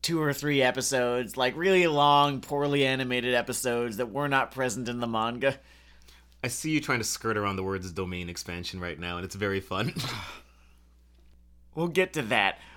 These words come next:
Speaker 1: We'll get to villains who are like that. And the fact that I've been rereading Naruto,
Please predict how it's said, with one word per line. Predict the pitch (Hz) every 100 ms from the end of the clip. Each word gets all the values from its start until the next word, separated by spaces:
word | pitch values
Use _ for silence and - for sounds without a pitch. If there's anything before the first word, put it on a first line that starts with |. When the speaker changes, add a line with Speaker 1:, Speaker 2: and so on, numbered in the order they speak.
| -
Speaker 1:
We'll | 151 165
get | 180 -
to | 165
villains | 139 143 147 139 -
who | 135 139
are | 131 127
like | 120 127 107 95
that. | 104 95 - - - 117 - - - - - - 349 - - - - - - - - - - - - - - -
And | 135 131 127
the | 135
fact | 131 139 135
that | 135
I've | 127 123
been | 113 120 -
rereading | 120 117 113 110 110
Naruto, | 107 104 104 95 98 90 95